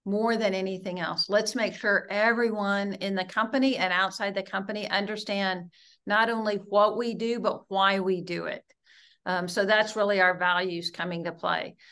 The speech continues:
So, you know, I'm an engineer by education, so I'm part operator,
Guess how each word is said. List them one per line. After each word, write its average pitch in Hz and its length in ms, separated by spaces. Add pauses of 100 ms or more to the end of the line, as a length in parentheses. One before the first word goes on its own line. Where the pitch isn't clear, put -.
(180)
So, 202 640
you 240 160
know, 180 120
I'm 214 540 (340)
an 202 140
engineer 208 540
by 202 160
education, 226 560
so 294 100
I'm 208 240
part 202 340
operator, 208 800